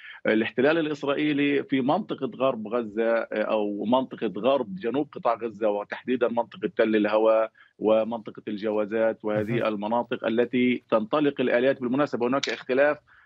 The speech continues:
Speaker 1: عن، آه، ال-، ال-، الآليات والتعزيزات العسكرية التي تنطلق وآليات الاحتلال من هذه المنطقة تختلف تمامًا عن منطقة شمال قطاع غزة. هذه المنطقة التعزيزات تأتي من،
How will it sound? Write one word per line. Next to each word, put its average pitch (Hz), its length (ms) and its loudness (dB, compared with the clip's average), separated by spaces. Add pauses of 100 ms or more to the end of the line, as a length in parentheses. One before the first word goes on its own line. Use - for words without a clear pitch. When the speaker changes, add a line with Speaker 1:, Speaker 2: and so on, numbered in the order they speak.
(120)
Speaker 1:
عن، 135 340 -2
آه، 110 580 -2
ال-، 107 240 0
ال-، 107 220 0
الآليات 113 880 2
والتعزيزات 110 1200 2
العسكرية 110 460 -2
التي 110 220 0
تنطلق 117 480 0
وآليات 107 340 2
الاحتلال 117 580 0 (300)
من 139 180 4
هذه 139 400 2
المنطقة 135 520 -4
تختلف 139 440 -4
تمامًا 139 360 -2
عن 123 180 -2
منطقة 117 360 -6
شمال 117 440 -2
قطاع 107 280 -2
غزة. 98 360 -6
هذه 123 180 2
المنطقة 123 640 -2 (340)
التعزيزات 117 720 0
تأتي 120 340 -2
من، 113 400 -4